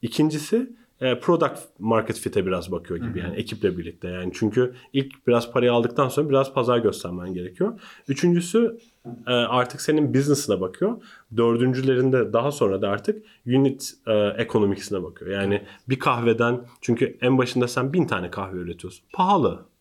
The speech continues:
Speaker 1: Okey. Bin tane yani pahalı olsa da satabiliyor musun? Buna baktıktan sonra gerçekten ucuzlatabiliyor musun?
Speaker 2: Hı hı.
Speaker 1: Bunun sana bir faydası oluyor mu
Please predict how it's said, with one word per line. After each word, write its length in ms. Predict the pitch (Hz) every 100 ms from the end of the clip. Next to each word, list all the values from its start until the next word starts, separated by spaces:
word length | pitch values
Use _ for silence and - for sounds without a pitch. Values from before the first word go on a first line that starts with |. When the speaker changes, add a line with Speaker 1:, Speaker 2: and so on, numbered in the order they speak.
| _
Speaker 1:
Okey. 400 | 190 - 82 - - - - _ -
Bin 160 | 180
tane 260 | 180 175 131
yani 180 | 110 110
pahalı 300 | 135 131 165
olsa 260 | 170 180
da 80 | 165
satabiliyor 440 | - 135 147 151 127
musun? 360 | 104 208 165
Buna 200 | 160 151
baktıktan 500 | 104 - - - 156
sonra 400 | 135 101 156 240 - - _
gerçekten 400 | 151 185 180 165
ucuzlatabiliyor 640 | 170 147 143 151 147 143 139
musun? 380 | 101 - 110 131
Speaker 2:
Hı 60 |
hı. 40 | 135 107
Speaker 1:
Bunun 200 | 120 123
sana 300 | 127 135 127
bir 220 | 127 127 -
faydası 440 | 117 110 113 131
oluyor 180 | 107
mu 60 | 82